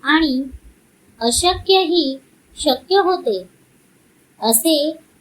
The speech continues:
या कथेचे सार आहे. या कथेतील बोध सर्वांनी घ्यायलाच हवा.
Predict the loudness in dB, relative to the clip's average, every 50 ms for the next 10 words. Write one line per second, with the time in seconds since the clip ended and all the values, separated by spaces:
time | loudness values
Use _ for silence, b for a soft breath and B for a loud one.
0 | _ -4 0 2 2 2 2 -2 -4 -6 -6 -4 -6 -4 0 2 2 2 2 2
1 | 2 2 2 0 -2 -4 -4 -4 -2 -2 0 2 0 0 0 -2 -4 -6 -10 _
2 | _ _ _ _ _ _ _ _ _ _ _ _ -18 -16 -14 -14 -16 _ _ _
3 | _ _ _ _ _ _ _ _ _ _ _ 0 2 2 2 2 0 -2 0 0
4 | 0 0 0 0 0 0 0 -2 -4 -8 -12 -16 -20 -20 -20 _ _ _ _ _
5 | -6 0 4 4 4 4 2 -4 -6 -8 -10 _ _ _ _ _ _ _ _ _
6 | _ _ _ _ _ _ _ _ _ _ _ _ _ _ -8 -2 0 2 2 2
7 | 2 0 0 0 0 0 -2 -2 -4 -4 0 0 0 2 2 2 0 0 2 2
8 | 0 2 0 0 -2 -2 -6